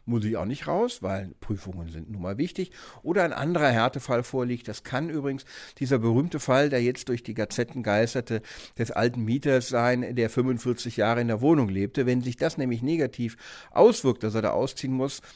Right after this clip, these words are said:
nicht unbedingt auf die sozialen Kontakte, aber für ihn selbst als Persönlichkeit,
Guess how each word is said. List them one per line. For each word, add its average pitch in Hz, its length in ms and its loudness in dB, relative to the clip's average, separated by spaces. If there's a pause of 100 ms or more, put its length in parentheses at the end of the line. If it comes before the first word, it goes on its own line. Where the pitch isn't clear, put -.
nicht 127 200 2
unbedingt 123 320 2
auf 110 120 -2
die 120 100 -8
sozialen 110 440 -2
Kontakte, 151 440 -2
aber 113 160 -2
für 127 160 -8
ihn 117 220 -6
selbst 143 420 4
als 101 160 -8
Persönlichkeit, 147 760 -4